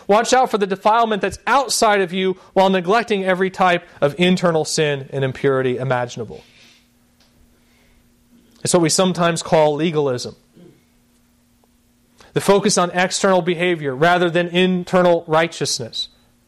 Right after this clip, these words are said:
That's the leaven of the Pharisees and Sadducees. And this teaching is dangerous because it ultimately points a person away from Jesus. After all, if the problem with my sin is what's outside of me,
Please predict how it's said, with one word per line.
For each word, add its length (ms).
That's 320
the 100
leaven 300
of 100
the 60
Pharisees 560
and 100
Sadducees. 560
And 100
this 160
teaching 280
is 120
dangerous 480
because 420
it 120
ultimately 400
points 340
a 60
person 460
away 320
from 200
Jesus. 460
After 260
all, 140
if 100
the 80
problem 460
with 180
my 200
sin 500
is 160
what's 300
outside 500
of 140
me, 100